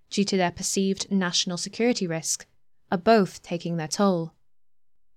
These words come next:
Privately held ByteDance, the world's most valuable startup,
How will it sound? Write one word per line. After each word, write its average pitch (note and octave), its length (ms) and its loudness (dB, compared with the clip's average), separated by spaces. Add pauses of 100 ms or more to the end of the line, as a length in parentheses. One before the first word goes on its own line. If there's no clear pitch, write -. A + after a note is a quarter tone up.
(120)
Privately B3+ 460 4
held G3+ 340 2
ByteDance, F3+ 720 0 (220)
the F#3 100 0
world's F3 460 0
most G3+ 420 4
valuable F#3+ 340 2
startup, G3 640 0